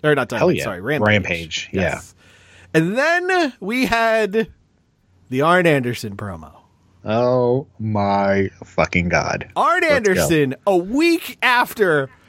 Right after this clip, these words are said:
Speaker 1: slapping the taste out of Cody's mouth, talking about using a Glock, Arn Anderson is now hanging out in Cody's backyard setting suits on fire.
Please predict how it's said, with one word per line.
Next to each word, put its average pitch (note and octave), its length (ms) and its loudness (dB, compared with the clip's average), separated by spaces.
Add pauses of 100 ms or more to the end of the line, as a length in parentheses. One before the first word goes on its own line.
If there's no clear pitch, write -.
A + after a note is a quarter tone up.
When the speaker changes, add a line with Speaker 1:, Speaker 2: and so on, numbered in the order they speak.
(220)
Speaker 1:
slapping C#4 880 0
the A#3+ 100 -6
taste A#3 420 -2
out A3+ 140 2
of G3 120 -4
Cody's F#3+ 380 0
mouth, E3+ 520 0 (100)
talking A#3 400 0
about F#3+ 460 0 (420)
using C4+ 480 2
a C4+ 80 2
Glock, D#3+ 680 0 (720)
Arn D4+ 260 4
Anderson B3+ 600 0
is E3+ 160 2
now G#3 280 2
hanging A3 380 0
out G3+ 240 2
in E3 180 -2
Cody's G3 380 0
backyard F3+ 580 2
setting E3+ 320 -2
suits D3+ 340 -2
on A#2+ 200 -4
fire. - 420 -10